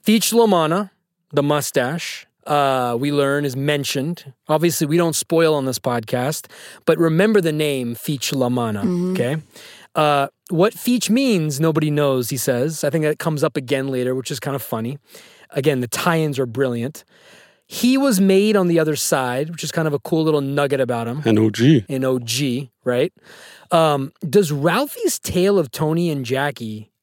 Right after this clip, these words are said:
Speaker 1: first of all, actually, before I ask that question, Naya, what are your questions about Ralphie here?
Speaker 2: Well, I think you need to f-, finish what you're gonna say.
Speaker 1: Oh, okay,
Speaker 2: It
Speaker 1: okay.
Speaker 2: ties into
Speaker 1: Okay.
Speaker 2: the
Speaker 1: So,
Speaker 2: motives.
Speaker 1: does Ralphie's tale of Tony and Jackie Senior here seal Jackie's fate?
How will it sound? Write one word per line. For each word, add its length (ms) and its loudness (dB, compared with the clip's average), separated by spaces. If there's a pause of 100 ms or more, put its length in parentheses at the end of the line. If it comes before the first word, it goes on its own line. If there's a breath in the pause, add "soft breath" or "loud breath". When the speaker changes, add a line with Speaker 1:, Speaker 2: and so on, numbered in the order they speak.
Speaker 1:
first 240 2
of 60 4
all, 180 6
actually, 220 -4
before 240 -4
I 40 -2
ask 300 -4
that 180 -4
question, 460 -10 (220 soft breath)
Naya, 240 2
what 160 2
are 20 -2
your 160 2
questions 400 -2
about 220 -2
Ralphie 320 -6
here? 240 -12 (160)
Speaker 2:
Well, 260 6
I 140 4
think 160 4
you 60 4
need 140 2
to 100 2
f-, 100 0
finish 580 -4
what 120 0
you're 140 0
gonna 140 -4
say. 340 -2
Speaker 1:
Oh, 180 4
okay, 120 4
Speaker 2:
It 60 4
Speaker 1:
okay. 40 0 (100)
Speaker 2:
ties 180 6
into 300 2
Speaker 1:
Okay. 180 2
Speaker 2:
the 300 -8
Speaker 1:
So, 20 4
Speaker 2:
motives. 540 6 (320 soft breath)
Speaker 1:
does 220 2
Ralphie's 640 0
tale 340 2
of 120 -2
Tony 340 0
and 160 -4
Jackie 400 -2
Senior 480 -4
here 260 -2
seal 480 0
Jackie's 500 -4
fate? 400 -6